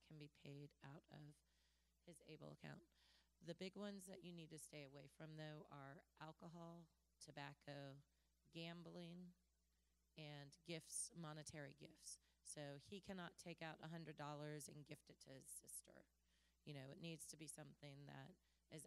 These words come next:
actually a qualified disability expense for him. Um, they will charge you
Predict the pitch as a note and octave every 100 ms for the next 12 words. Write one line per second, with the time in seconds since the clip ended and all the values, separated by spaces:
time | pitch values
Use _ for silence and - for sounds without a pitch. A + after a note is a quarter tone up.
0 | - D3 - - D3+ C#3 - - D3+ -
1 | D3 D3 - C#3 C#3 C#3+ - - C#3+ F#3
2 | - - C#3 - D#3 C3 - - - -
3 | - - - - D3 C#3+ - - - -
4 | - - - - - - - - - -
5 | - - - - - - D#3+ C#3+ E3 E3
6 | - - D#3+ D3 D3+ D#3 D#3